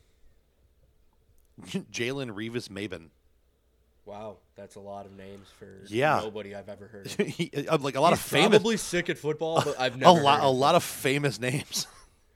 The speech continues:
Speaker 1: <laughs> Reggie Ragland.
Speaker 2: Reggie Ragland.
Speaker 1: Denzel Perryman.
Speaker 2: I used to
Speaker 1: Nick
Speaker 2: love
Speaker 1: Vigil.
Speaker 2: Denzel. I used to be a big Denzel Perryman guy when he was at the U. Turns out he's not great at the
Speaker 1: No.
Speaker 2: N F L level.
Speaker 1: No.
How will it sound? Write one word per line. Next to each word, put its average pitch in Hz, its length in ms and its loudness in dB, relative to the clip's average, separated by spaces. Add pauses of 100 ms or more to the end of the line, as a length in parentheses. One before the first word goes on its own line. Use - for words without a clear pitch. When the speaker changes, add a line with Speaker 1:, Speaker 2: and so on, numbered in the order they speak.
Speaker 1:
<laughs> - 600 -20
Reggie 139 240 0
Ragland. 104 520 -2 (960)
Speaker 2:
Reggie 165 420 -6
Ragland. 160 920 -6 (1040)
Speaker 1:
Denzel 117 460 -4
Perryman. 117 480 -6 (640)
Speaker 2:
I 117 240 -10
used 120 300 -14
to 117 80 -12
Speaker 1:
Nick 107 140 -8
Speaker 2:
love 107 100 -10
Speaker 1:
Vigil. 104 280 -6
Speaker 2:
Denzel. 110 200 -12
I 110 80 -12
used 135 240 -12
to 135 60 -10
be 127 160 -14
a 117 60 -10
big 113 340 -14
Denzel 117 440 -14
Perryman 101 400 -16
guy 101 180 -12
when 98 100 -18
he 117 80 -16
was 113 140 -16
at 104 100 -14
the 110 80 -18
U. 98 300 -16 (580)
Turns 127 240 -10
out 120 140 -6
he's 107 140 -14
not 113 260 -12
great 104 460 -10
at 120 100 -10
the 92 80 -8
Speaker 1:
No. - 60 -8
Speaker 2:
N - 60 -12
F 123 100 -14
L 127 140 -12
level. 131 380 -14 (120)
Speaker 1:
No. 90 300 -20